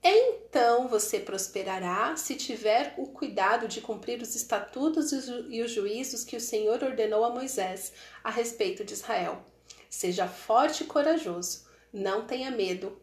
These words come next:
nem fique assustado." Então, é, se tem uma coisa que a gente vai ver muito recorrente na Bíblia é: Deus vai te abençoar se você obedecer, se você seguir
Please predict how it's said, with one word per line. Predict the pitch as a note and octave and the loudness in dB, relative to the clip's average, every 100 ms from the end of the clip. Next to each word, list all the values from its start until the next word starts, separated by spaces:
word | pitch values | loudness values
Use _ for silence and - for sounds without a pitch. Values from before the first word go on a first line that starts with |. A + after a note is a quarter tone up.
| - | -12
nem | G#3 G#3+ G3 G3+ | -4 0 2 0
fique | - G3 | -4 -8
assustado." | G3+ - G#3+ - - - - _ _ _ _ _ _ _ _ _ _ _ _ - - _ _ _ _ _ _ _ _ _ _ _ - | -8 -8 -8 -10 -16 -18 -20 _ _ _ _ _ _ _ _ _ _ _ _ -20 -20 _ _ _ _ _ _ _ _ _ _ _ -6
Então, | A3 G#3+ - C4 D#4 C4 F#3 - - - | -6 -2 0 4 4 4 2 -6 -16 -10
é, | - G3+ - | -4 -4 -4
se | - - | -6 -4
tem | - | 0
uma | E4+ D#4+ - | 4 4 6
coisa | A3 G#3+ | 4 4
que | G3+ | 0
a | |
gente | G3+ G3+ | -2 -2
vai | G#3+ G3 | -2 0
ver | G3 F#3+ | 0 0
muito | G#3+ G#3+ D#4 D#4 | -2 0 0 0
recorrente | C#4 A#3 G#3 G3+ G3+ | -4 -4 -2 -2 -2
na | G3 | -6
Bíblia | F3 G3 A3+ A#3+ | -6 -6 -4 -2
é: | F#3+ C#3+ - _ | -4 -6 -14 _
Deus | F#3+ G#3 G3+ | -2 0 0
vai | G3 G3+ | -2 -2
te | G#3 A3 | -2 -4
abençoar | G#3+ G#3 - - D#3 F3+ - _ _ | -4 -4 -2 0 0 -2 -14 _ _
se | - - G3 | -16 -6 -4
você | F3+ F3+ F3+ - G3 G#3 - - | -2 -4 -6 -4 0 0 0 -6
obedecer, | G3 F#4+ - - - - - _ _ _ _ _ _ _ | -6 -6 -4 -6 -8 -14 -18 _ _ _ _ _ _ _
se | - | -10
você | F#3+ F#3 F3+ F#3+ | -8 -8 -6 -6
seguir | - A3+ G#3 F#3 G3+ G3+ F#3 | -4 -4 -4 -10 -12 -10 -12